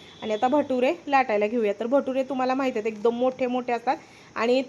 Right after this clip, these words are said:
तसंच, अ, म्हणजे, अं, बनवायचे होते मला, कारण ना मिस्टरांनी रील पाठवून ठेवलेली, तो तेजस त्याच्यासाठी मागं लागलेला ती छोले भटुरेची. त्यांना कुठला पदार्थ आवडला की मग मला ते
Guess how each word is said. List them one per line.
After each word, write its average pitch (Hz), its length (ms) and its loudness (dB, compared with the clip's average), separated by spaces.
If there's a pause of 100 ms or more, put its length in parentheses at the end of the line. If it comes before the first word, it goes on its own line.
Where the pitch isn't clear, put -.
तसंच, 339 440 2
अ, 277 220 6
म्हणजे, 233 440 0
अं, 226 360 -8
बनवायचे 240 460 2
होते 277 220 2
मला, 214 220 0
कारण 233 240 -2
ना 302 140 -2 (320)
मिस्टरांनी 302 600 2
रील 320 220 2
पाठवून 294 380 2
ठेवलेली, 233 380 0
तो 269 160 -2
तेजस 302 400 -2
त्याच्यासाठी 285 460 0
मागं 285 380 0
लागलेला 208 380 2
ती 220 200 -10
छोले 269 200 4
भटुरेची. 214 560 2 (400)
त्यांना 285 240 0
कुठला 294 260 -2
पदार्थ 285 400 2
आवडला 269 280 2
की 269 140 -6
मग 277 140 -2
मला 277 200 0
ते 285 240 -4